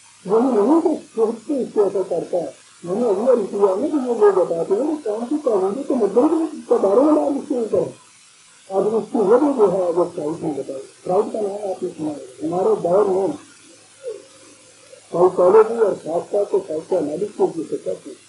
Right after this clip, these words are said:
तजज़िया और नफ्सी या तालीम नफ्सी, उस दौर में जो इमाम हो और जिनसियात के ऊपर तो पीछे नहीं समझ माना जाता है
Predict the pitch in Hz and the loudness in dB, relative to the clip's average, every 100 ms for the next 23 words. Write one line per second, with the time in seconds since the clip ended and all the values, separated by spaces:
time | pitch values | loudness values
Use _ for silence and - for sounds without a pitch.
0 | _ _ _ - _ - - 165 151 143 | _ _ _ -20 _ -20 -6 -4 -4 -2
1 | 185 185 165 156 - 180 170 147 143 143 | 2 2 2 -4 -6 -4 -4 -6 -8 -10
2 | 156 151 139 127 - - _ - _ _ | -8 -8 -8 -14 -20 -20 _ -20 _ _
3 | - _ _ - - - - 180 - 175 | -20 _ _ -20 -20 -20 0 0 2 2
4 | 392 214 480 233 - 170 170 214 294 392 | 2 0 -2 0 0 0 -2 -4 0 -2
5 | - - - - _ _ - - - 156 | -2 -18 -20 -20 _ _ -6 0 2 2
6 | 202 190 208 190 208 226 247 247 226 233 | 2 0 2 2 2 0 0 -2 2 2
7 | 233 220 196 - 196 190 214 180 165 185 | 4 6 4 4 -4 0 0 2 -2 -2
8 | 135 - 175 202 190 190 180 160 143 - | -6 -6 -2 0 0 -2 -4 -6 -6 -6
9 | 151 | -10